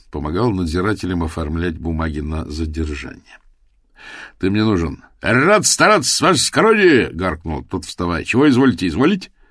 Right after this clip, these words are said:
"Надо сейчас же допросить Сухоплюева". Коллежский асессор кивнул в угол. "Вот он сидит, дожидается своей очереди. Выводи его".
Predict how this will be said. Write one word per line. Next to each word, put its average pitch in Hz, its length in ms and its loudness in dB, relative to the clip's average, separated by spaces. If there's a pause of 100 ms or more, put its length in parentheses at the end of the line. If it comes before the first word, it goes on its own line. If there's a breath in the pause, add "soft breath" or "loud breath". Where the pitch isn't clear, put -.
(640 loud breath)
"Надо 92 160 -2
сейчас 87 380 -2
же 78 80 -4
допросить 80 540 -4
Сухоплюева". - 720 -10 (400 soft breath)
Коллежский 87 480 -2
асессор 82 480 -4
кивнул 82 460 -2
в 78 120 -4
угол. 67 300 -8 (420 loud breath)
"Вот 131 160 2
он 202 140 0
сидит, 170 480 0
дожидается 104 500 0
своей 110 200 2
очереди. 143 600 0 (160)
Выводи 87 380 -2
его". 50 240 -8